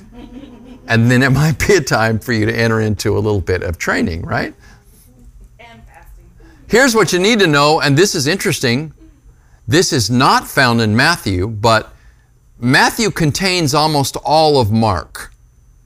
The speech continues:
Speaker 1: Mark's the shortest gospel. It was also the first gospel. It's also the gospel that is attributed to the preaching or teaching of Peter,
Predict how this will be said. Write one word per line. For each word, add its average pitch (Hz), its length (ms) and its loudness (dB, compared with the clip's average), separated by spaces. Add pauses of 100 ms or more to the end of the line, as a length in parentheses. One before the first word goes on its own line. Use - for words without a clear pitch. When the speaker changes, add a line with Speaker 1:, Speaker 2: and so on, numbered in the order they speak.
(160)
Speaker 1:
Mark's 143 300 0
the 165 120 -2
shortest 151 460 0
gospel. 107 520 -2
It 113 80 -8
was 117 160 -4
also 117 280 -2
the 110 120 -2
first 151 360 -2
gospel. 92 560 -4 (300)
It's 104 160 -4
also 139 300 -2
the 160 100 -2
gospel 123 440 0
that 117 140 2
is 110 140 0
attributed 113 760 0 (220)
to 147 140 0
the 117 120 0
preaching 135 640 -4 (260)
or 117 240 0
teaching 127 560 -4
of 104 240 -6
Peter, 104 420 -2